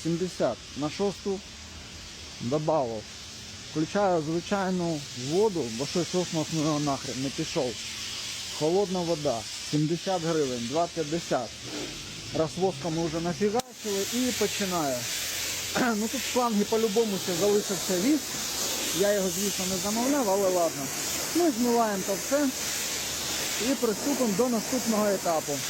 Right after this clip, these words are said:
А наступним етапом я вже буду наносити антидощ і покажу вам то, як це все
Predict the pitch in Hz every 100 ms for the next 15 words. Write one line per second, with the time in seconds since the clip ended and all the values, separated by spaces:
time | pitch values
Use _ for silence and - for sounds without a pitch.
0 | - - - 165 190 - 247 208 202 202
1 | 208 277 262 247 190 - 165 220 190 202
2 | 220 208 202 208 214 208 190 - 190 185
3 | 180 - 160 220 277 - - - - -
4 | - - 220 226 214 190 180 247 254 240
5 | - - 156 185 208 202 208 208 170 196
6 | - 202 - - 185